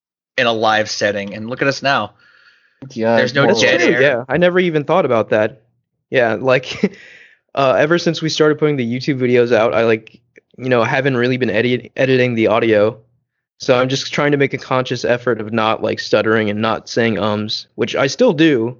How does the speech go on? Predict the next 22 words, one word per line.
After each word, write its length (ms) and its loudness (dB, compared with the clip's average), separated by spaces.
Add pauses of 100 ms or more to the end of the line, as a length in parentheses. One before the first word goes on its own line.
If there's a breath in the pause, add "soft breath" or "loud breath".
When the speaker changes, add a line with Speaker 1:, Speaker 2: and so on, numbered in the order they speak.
(100)
Speaker 3:
but 120 -4
I 120 0
feel 220 2
like 80 2
I'm 160 -4
doing 240 -2
less 240 -6
of 80 -12
it. 160 -16 (680)
Speaker 1:
I 60 0
Speaker 3:
Because 180 0
before 220 0
Speaker 1:
still 100 4
Speaker 3:
I 40 4
just 160 -4
Speaker 1:
do 40 4
Speaker 3:
edited 200 2
Speaker 1:
it, 80 -2
Speaker 3:
out, 160 0
Speaker 1:
but 180 -14
Speaker 3:
but, 120 -20
Speaker 1:
it's 240 -20